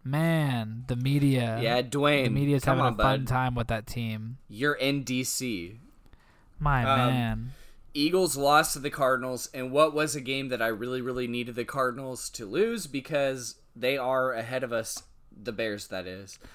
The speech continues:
Speaker 2: Um,
Speaker 1: Jalen's still popping
Speaker 2: in
Speaker 1: off,
Speaker 2: the wild
Speaker 1: though,
Speaker 2: card race.
Speaker 1: and,
Speaker 2: Yeah,
Speaker 1: and still
Speaker 2: Jalen
Speaker 1: starting,
Speaker 2: played
Speaker 1: still
Speaker 2: out of his
Speaker 1: starting
Speaker 2: mind.
Speaker 1: quarterback.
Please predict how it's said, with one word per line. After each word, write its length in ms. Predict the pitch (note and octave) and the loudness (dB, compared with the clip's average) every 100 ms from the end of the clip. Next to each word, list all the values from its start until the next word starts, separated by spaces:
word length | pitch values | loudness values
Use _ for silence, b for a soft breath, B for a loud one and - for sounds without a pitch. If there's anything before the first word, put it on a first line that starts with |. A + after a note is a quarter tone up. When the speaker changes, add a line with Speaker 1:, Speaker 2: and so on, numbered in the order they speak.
| B - | B 0
Speaker 2:
Um, 160 | A2 | 4
Speaker 1:
Jalen's 420 | D3+ D#3 D#3 D3+ | 6 6 4 2
still 300 | - D#3+ D3+ | 2 6 8
popping 360 | C#3+ C#3+ C#3+ C#3 | 10 8 6 2
Speaker 2:
in 60 | C3+ | 0
Speaker 1:
off, 120 | C3+ | 0
Speaker 2:
the 80 | G#2+ | 2
wild 340 | C#3 C3+ C3+ | 4 4 2
Speaker 1:
though, 40 | |
Speaker 2:
card 160 | C3 - | 0 0
race. 280 | B2+ C3 B2+ | 0 0 0
Speaker 1:
and, 80 | B2 | 2
Speaker 2:
Yeah, 180 | B2+ A2 | 4 4
Speaker 1:
and 60 | |
still 280 | - C#3+ C3+ | 2 2 2
Speaker 2:
Jalen 120 | A#2+ | 4
Speaker 1:
starting, 300 | E3 - A#2 | 4 4 2
Speaker 2:
played 180 | D#3 C#3 | 2 4
Speaker 1:
still 80 | C3 | 4
Speaker 2:
out 20 | |
of 40 | C#3 | 4
his 60 | |
Speaker 1:
starting 240 | - C3+ B2+ | 4 0 0
Speaker 2:
mind. 120 | C3 | 0
Speaker 1:
quarterback. 480 | A#2 A2 G#2+ G#2+ | 0 -2 -4 -8